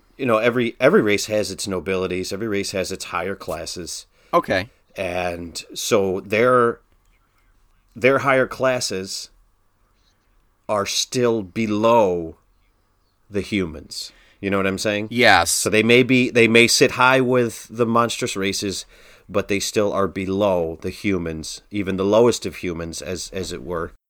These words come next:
Speaker 1: So that's kinda where the conflict comes in, because all the humans are just, they're just convinced that they're so much better, and they, um, they're, they're closed-minded to, to any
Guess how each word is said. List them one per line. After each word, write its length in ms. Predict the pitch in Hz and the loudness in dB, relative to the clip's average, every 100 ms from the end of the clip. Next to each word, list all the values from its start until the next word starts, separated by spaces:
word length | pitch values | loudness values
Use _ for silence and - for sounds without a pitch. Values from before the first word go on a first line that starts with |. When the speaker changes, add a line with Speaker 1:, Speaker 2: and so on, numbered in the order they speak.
| _ _ _ _ _ _ _ _ _ - | _ _ _ _ _ _ _ _ _ -6
Speaker 1:
So 200 | - 113 | 0 2
that's 220 | 113 110 | 2 0
kinda 240 | - 113 | 0 0
where 100 | 101 | 0
the 60 | 95 | -2
conflict 400 | - 101 - 101 | -4 -6 -6 -10
comes 200 | 101 90 | -8 -8
in, 100 | 90 | -8
because 220 | 85 98 | -8 -4
all 140 | 95 95 | -2 -2
the 60 | |
humans 380 | 87 104 95 85 | -2 -4 -4 -6
are 140 | 87 90 | -6 -6
just, 480 | 98 90 - - - _ _ _ _ _ _ _ _ _ _ _ - | -6 -6 -8 -14 -20 _ _ _ _ _ _ _ _ _ _ _ -20
they're 400 | - - 95 95 | -18 -10 -6 -4
just 220 | 92 - | -4 -6
convinced 380 | 92 87 90 - | -6 -4 -4 -6
that 100 | 85 | -6
they're 120 | 90 | -6
so 180 | - 82 | -6 -8
much 240 | 82 82 | -10 -6
better, 420 | 92 90 78 69 - - | -4 -4 -6 -14 -16 -12
and 420 | 78 78 78 - | -12 -12 -14 -16
they, 480 | 82 78 76 78 73 _ _ _ _ _ _ _ _ _ _ _ _ _ - | -12 -10 -10 -10 -14 _ _ _ _ _ _ _ _ _ _ _ _ _ -16
um, 460 | - 87 80 76 69 _ _ _ _ _ _ _ _ _ _ _ _ _ _ | -12 -10 -12 -16 -20 _ _ _ _ _ _ _ _ _ _ _ _ _ _
they're, 300 | - 127 107 - | 4 6 4 2
they're 140 | 123 | 0
closed-minded 760 | 107 156 147 110 127 113 104 92 | 4 8 8 6 2 2 -2 -4
to, 180 | - 101 | -4 -2
to 180 | - 107 | -2 -4
any 360 | 104 92 90 | -2 -4 -6